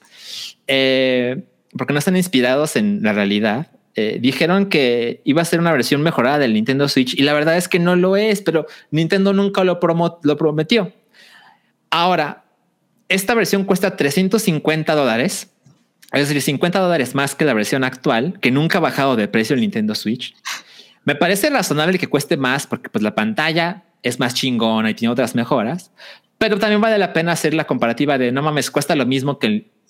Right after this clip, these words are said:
el, el Xbox Series S, ¿no? Cuesta más incluso.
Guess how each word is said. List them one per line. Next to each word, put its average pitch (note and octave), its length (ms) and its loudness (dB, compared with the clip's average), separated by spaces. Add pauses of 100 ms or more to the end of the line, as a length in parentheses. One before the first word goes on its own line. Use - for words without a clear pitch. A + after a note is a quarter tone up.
el, A2 400 -2
el A2 380 -2
Xbox - 320 -2
Series B2+ 400 2
S, C3 440 -2 (540)
¿no? B2+ 160 -6
Cuesta F#3 340 0
más G3 480 0
incluso. C#3+ 640 0